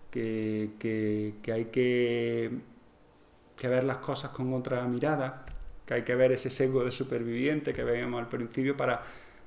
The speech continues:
no dejarnos engañar a lo mejor por lo que, por la aparente realidad, ¿no? Yo creo que ha sido quince minutos, <laughs> espero que sí. Bueno, ahí tenéis un mapa de, de cómo ha ido la ciudad evolucionando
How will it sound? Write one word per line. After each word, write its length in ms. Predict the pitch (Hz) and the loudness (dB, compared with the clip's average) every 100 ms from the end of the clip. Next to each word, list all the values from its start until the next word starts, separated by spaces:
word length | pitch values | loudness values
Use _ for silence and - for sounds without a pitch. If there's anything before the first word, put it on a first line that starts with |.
| - | -6
no 120 | 123 | 2
dejarnos 380 | 127 127 131 127 | 2 4 2 2
engañar 360 | 123 120 123 120 | 2 2 0 0
a 40 | |
lo 60 | 120 | -2
mejor 140 | 117 | -4
por 120 | 117 127 | -4 -4
lo 80 | |
que, 120 | 120 117 | 0 -2
por 280 | - 110 120 | -2 -2 0
la 100 | 113 | 2
aparente 440 | 110 110 110 107 | 0 2 2 0
realidad, 440 | 107 101 98 98 - - | -2 -4 -4 -8 -12 -10
¿no? 120 | 113 - - | -10 -10 -14
Yo 120 | - 117 | -6 0
creo 140 | 123 | 2
que 340 | 123 117 120 - - | 2 -2 -4 -6 -4
ha 100 | 120 | -2
sido 340 | 131 127 123 | 0 2 2
quince 280 | 127 117 127 | 0 -2 2
minutos, 720 | 123 131 139 131 127 123 127 - - - | 6 6 6 6 8 6 2 2 0 -2
<laughs> 220 | 185 160 | -6 -2
espero 400 | 127 - 131 135 | -2 4 8 8
que 140 | 131 | 6
sí. 300 | 131 160 175 - - | 6 4 4 -2 -8
Bueno, 160 | 104 - - | -8 -8 0
ahí 140 | 110 | 0
tenéis 280 | 110 120 120 | 4 4 4
un 80 | 117 | 6
mapa 260 | 117 120 | 6 6
de, 340 | 113 107 104 101 | 4 4 2 2
de 140 | 104 | 0
cómo 200 | 104 113 | 0 0
ha 80 | 110 | 2
ido 300 | 110 107 107 | 2 2 2
la 100 | 107 | 0
ciudad 300 | - 110 107 | -2 0 2
evolucionando 840 | 104 107 104 110 107 107 107 104 | 2 0 -4 -4 -2 0 0 -4